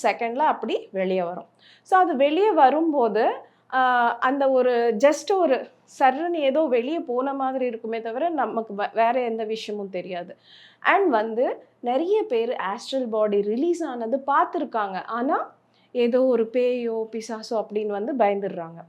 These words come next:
இப்போ ஆஸ்ட்ரல் பாடி எப்படி இருக்கும் அப்படின்னு வந்து நம்ம ஃபர்ஸ்ட் தெரிஞ்சுக்கணும். ஆஸ்ட்ரல் பாடி வந்து நம்ம உடல் எப்படி இருக்கோ, இதே ஒரு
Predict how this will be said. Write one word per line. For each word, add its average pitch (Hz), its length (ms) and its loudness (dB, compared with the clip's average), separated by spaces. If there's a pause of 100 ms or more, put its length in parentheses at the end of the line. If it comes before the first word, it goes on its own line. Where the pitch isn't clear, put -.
(300)
இப்போ 277 240 0
ஆஸ்ட்ரல் 349 560 2
பாடி 262 420 0
எப்படி 240 320 -2
இருக்கும் 208 420 -4
அப்படின்னு 208 320 -6
வந்து 214 260 -4
நம்ம 240 220 -2
ஃபர்ஸ்ட் 190 420 -6
தெரிஞ்சுக்கணும். 170 520 -10
ஆஸ்ட்ரல் 277 440 -2
பாடி 247 340 0
வந்து 190 440 -2 (680)
நம்ம 220 460 -6
உடல் 277 600 4 (240)
எப்படி 269 480 2
இருக்கோ, 233 360 2
இதே 311 540 0
ஒரு 302 380 4